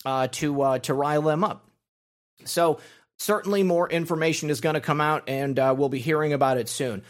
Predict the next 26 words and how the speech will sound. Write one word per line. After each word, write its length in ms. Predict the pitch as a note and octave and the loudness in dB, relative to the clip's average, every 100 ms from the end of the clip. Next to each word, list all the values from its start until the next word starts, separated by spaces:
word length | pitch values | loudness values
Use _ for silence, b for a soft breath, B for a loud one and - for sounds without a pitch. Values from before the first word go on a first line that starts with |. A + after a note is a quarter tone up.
| B B | B B
All 80 | D3 | 0
right, 140 | E3+ E3+ | 0 2
now 100 | F3 | 0
we've 160 | F3 | 2
only 140 | G#3+ A3 | 2 2
got 120 | G#3 | 4
about 240 | D#3+ B2 | 2 0
ten 220 | - G3 | -4 -2
minutes 320 | G#3+ F#3 F3+ D#3 | 0 0 -2 0
left. 300 | D3 C3+ D#3+ | 0 0 -2
I 40 | |
wanna 260 | D#3+ F3 C#3+ | 0 0 0
round 420 | C3+ D#3+ G3 F#3 | 0 0 2 2
out 220 | F3 E3+ | 2 0
the 80 | D#3+ | -4
show 400 | - C#3 B2 A#2 B B | -2 0 0 -2 B B
by 200 | - C#3+ | 0 0
discussing 680 | C3+ B2+ - E3+ E3 E3 C#3+ C#3+ | 2 -4 -2 -2 0 0 -4 -2
that 280 | C3+ D3+ C#3+ | -2 -2 0
raid 340 | D3+ D3+ D3 C#3 | 0 0 0 -2
on 200 | C3+ C3 | -4 -4
Trump's 360 | - C#3+ A#2+ | -4 -4 -4
home 240 | - C3+ C#3 | -4 -4 -4
at 100 | - | -4
Mar-a-Lago. 680 | B2+ A#2+ A#2+ B2 B2 A2 F2 | -4 -4 -2 -2 -2 -4 -4
Now, 260 | C#3 A#2+ | -4 -4